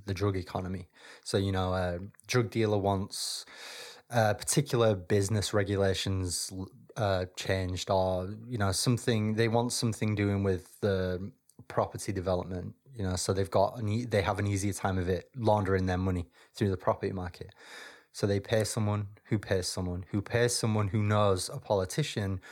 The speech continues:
who can take it upon themselves to go and, you know, change those, those rules and regulations on behalf of a,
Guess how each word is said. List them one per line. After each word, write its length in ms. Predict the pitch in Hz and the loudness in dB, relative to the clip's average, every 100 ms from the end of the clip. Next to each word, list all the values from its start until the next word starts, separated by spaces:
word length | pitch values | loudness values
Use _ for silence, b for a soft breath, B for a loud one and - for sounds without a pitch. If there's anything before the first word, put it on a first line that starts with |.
| B B - | B B 0
who 180 | 110 101 | 2 2
can 540 | - 107 107 98 92 B B B - | -2 0 2 2 -2 B B B -4
take 260 | 117 101 | -2 0
it 60 | - | -2
upon 280 | - 110 104 | -2 -2 0
themselves 440 | 98 - 98 95 | 0 0 0 0
to 120 | - | -6
go 220 | - 101 98 | 0 2 4
and, 260 | 92 92 - | 0 -4 -4
you 80 | 104 | -4
know, 220 | 87 85 90 _ | -4 -8 -14 _
change 480 | - - 98 95 87 | -4 0 0 0 0
those, 420 | 98 92 87 87 | 2 2 0 -6
those 220 | - 92 | -2 -2
rules 320 | 92 101 95 98 | 2 0 2 0
and 100 | 90 | 0
regulations 640 | 90 90 92 87 - 92 | 0 2 0 0 -2 0
on 140 | 90 | 2
behalf 420 | 92 87 98 92 - | 2 2 2 2 -2
of 140 | 92 | -2
a, 200 | 92 87 | -2 -4